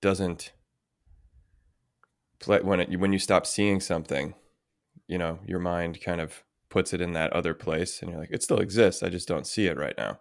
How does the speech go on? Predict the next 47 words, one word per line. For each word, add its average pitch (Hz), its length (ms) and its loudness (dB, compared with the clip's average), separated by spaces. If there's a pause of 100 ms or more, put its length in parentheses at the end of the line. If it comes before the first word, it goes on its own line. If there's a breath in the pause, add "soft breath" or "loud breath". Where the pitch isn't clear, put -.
(960)
So 82 160 -2
if 78 160 -6
I 69 160 -6 (520)
cover 82 360 -2
over 80 240 -4
a 85 140 -10 (160)
ball 85 320 -2
with 80 100 -6
a 78 60 -10
cup, - 380 -2 (440)
the 92 80 -6
ball's 92 220 8
still 85 180 -2
there 85 160 2
even 82 160 -4
though 82 80 -6
I 78 40 -4
don't 80 180 -6
see 87 140 -4
it. - 180 -4 (520)
So - 100 -4
I'm 92 40 2
not 90 160 2
surprised 87 460 4
when 87 100 -4
the 82 80 -4
cup - 320 -4 (1400)
is 87 140 -4
lifted 87 340 2
and 76 140 -4
the 80 40 -8
ball 82 280 2
is - 220 -10 (160)
there 90 200 4
again. - 280 -6 (840)
Whereas 87 200 0
a 80 40 -10
baby, 80 380 0
the 78 100 -8
peekaboo, 73 460 -4
is - 140 -10
like, - 300 -10 (420)
"Wait, 147 180 2
where 127 160 6
did 143 120 4
mom 151 200 4
go? 80 280 -2